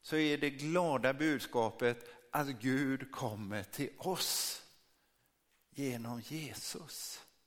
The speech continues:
Och Jesus säger: "Se, jag står vid dörren och bultar. Om någon hör min röst och öppnar dörren, ska jag gå in till honom."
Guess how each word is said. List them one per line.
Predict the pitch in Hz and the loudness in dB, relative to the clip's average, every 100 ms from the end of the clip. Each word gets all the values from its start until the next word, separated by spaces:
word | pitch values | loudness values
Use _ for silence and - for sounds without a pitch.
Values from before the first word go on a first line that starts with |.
| _ _ _ _ _ _ _ _ _ _ _ _ _ _ _ _ _ _ _ _ _ _ _ _ _ _ _ _ _ _ _ _ | _ _ _ _ _ _ _ _ _ _ _ _ _ _ _ _ _ _ _ _ _ _ _ _ _ _ _ _ _ _ _ _
Och | - 175 | 0 6
Jesus | 185 160 175 180 | 6 6 4 4
säger: | 190 147 147 151 - - | 6 6 6 4 0 -8
"Se, | - - 185 185 180 | 2 6 6 6 6
jag | 170 160 | 4 4
står | - 165 151 147 | 0 2 4 4
vid | 151 139 | 2 4
dörren | 151 131 123 127 | 6 6 2 0
och | 127 | -2
bultar. | 123 135 104 - 92 92 - - - - | 0 -2 -2 -8 -8 -8 -10 -20 -20 -16
Om | - 139 151 | -2 0 2
någon | 160 165 | 2 2
hör | 156 151 139 | 6 6 6
min | 139 | 2
röst | 131 120 - | 4 2 2
och | 113 | -4
öppnar | 123 - 113 101 | -4 -6 -6 -4
dörren, | 98 90 87 90 85 - - _ | -2 -4 -6 -10 -12 -16 -20 _
ska | - 117 | -10 -6
jag | 107 98 | -6 -4
gå | 117 - - | -8 -8 -8
in | 139 139 117 - | -6 -6 -8 -8
till | 113 95 | -8 -6
honom." | 101 101 87 85 | -8 -10 -14 -16